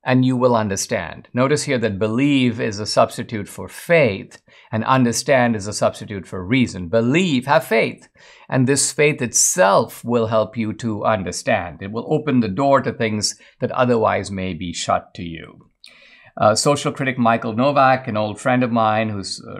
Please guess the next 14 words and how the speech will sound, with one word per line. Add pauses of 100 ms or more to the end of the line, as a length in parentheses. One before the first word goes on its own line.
now
passed
away,
said,
"Using
reason
is
a
little
like
using
the
naked
eye,